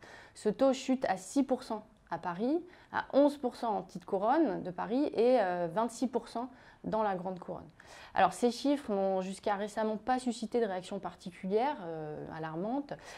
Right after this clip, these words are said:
car on a souvent tendance à considérer que ces agricultures non professionnelles ne contribuent pas vraiment à la croissance économique et que leur disparition,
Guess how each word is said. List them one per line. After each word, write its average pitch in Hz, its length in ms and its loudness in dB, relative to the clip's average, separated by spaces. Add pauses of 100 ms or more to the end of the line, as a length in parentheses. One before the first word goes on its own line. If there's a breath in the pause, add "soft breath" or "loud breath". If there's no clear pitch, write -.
(120 loud breath)
car 214 160 6
on 208 120 6
a 196 80 4
souvent 262 420 6
tendance 233 320 -2
à 196 100 -2
considérer 208 760 0
que 269 320 2
ces 214 200 -6
agricultures 208 460 -2
non 190 100 -2
professionnelles 202 680 -4 (340 loud breath)
ne 208 80 6
contribuent 208 520 0
pas - 280 2
vraiment 233 400 -2 (160)
à 185 100 -2
la 185 80 -4
croissance 190 460 -6
économique 196 600 -2 (580 loud breath)
et 214 120 8
que 269 140 2
leur 190 220 6
disparition, 226 760 2